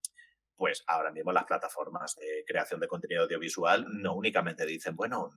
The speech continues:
eh, haz esto de cero porque creo que vas a hacer un genial contenido para mis suscriptores", pues lo que están buscando plataformas como Podimo, como YouTube, como Audible, eh, como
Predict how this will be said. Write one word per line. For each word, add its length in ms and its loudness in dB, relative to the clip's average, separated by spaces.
eh, 40 -16
haz 340 0
esto 280 2
de 140 6
cero 340 2
porque 240 -2
creo 180 0
que 80 2
vas 180 4
a 20 -2
hacer 160 -4
un 100 0
genial 260 4
contenido 600 0
para 160 4
mis 160 -6
suscriptores", 640 -2
pues 140 -2
lo 100 -2
que 80 -4
están 340 2
buscando 760 2
plataformas 520 4
como 280 0
Podimo, 400 8
como 200 4
YouTube, 400 0
como 260 6
Audible, 540 8
eh, 360 6
como 600 2